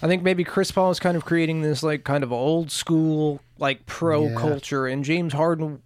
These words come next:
Speaker 1: wanted to have his own thing, you know? And Russ is much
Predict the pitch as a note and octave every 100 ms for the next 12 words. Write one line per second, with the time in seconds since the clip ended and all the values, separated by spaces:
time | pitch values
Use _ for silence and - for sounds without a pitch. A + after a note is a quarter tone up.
0 | _ D3 D#3 E3+ E3 D3 C3+ D3 C#3 B2+
1 | B2+ B2+ C#3 C3 A#2+ A#2+ C#3 A#2+ G2 -
2 | A#2 A2+ A2+ B2 - - C#3+ F3+ G#3 A3
3 | F#3 A3+ -